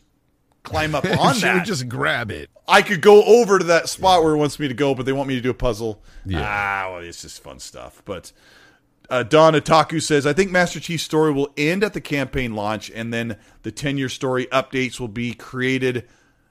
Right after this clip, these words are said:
Speaker 1: Spartan similar, will be about your created Spartan, similar to Destiny."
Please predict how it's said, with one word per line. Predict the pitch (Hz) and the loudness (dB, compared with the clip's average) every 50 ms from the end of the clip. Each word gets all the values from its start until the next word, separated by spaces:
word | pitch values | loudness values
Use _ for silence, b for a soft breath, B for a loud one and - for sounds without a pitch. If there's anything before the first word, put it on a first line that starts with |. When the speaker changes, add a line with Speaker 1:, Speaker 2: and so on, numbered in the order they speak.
| b b b | b b b
Speaker 1:
Spartan | _ - - - - - 143 147 156 151 151 151 135 | _ -12 -10 -8 -2 0 2 2 2 0 -2 -6 -6
similar, | - - - 147 139 143 143 139 - - | -6 -4 -4 -4 -4 -4 -4 -6 -8 -8
will | 120 123 123 123 117 | -6 -4 -4 -4 -2
be | 104 135 135 | -2 -2 0
about | 120 143 147 151 | 2 2 0 0
your | 156 156 135 | -2 -4 -6
created | - - - 135 127 120 120 135 165 214 226 233 170 | -8 -10 -12 -12 -8 -4 -2 0 0 0 0 -2 -4
Spartan, | - - - - - 113 107 107 87 80 82 82 76 | -4 -6 -8 -6 -6 -6 -6 -6 -8 -12 -18 -20 -18
similar | - - - 135 131 127 131 120 104 | -16 -12 -10 -8 -8 -6 -8 -8 -8
to | 92 90 | -10 -10
Destiny." | 80 104 110 110 - - - - 90 87 80 78 | -8 -6 -6 -6 -8 -12 -18 -18 -18 -18 -18 -20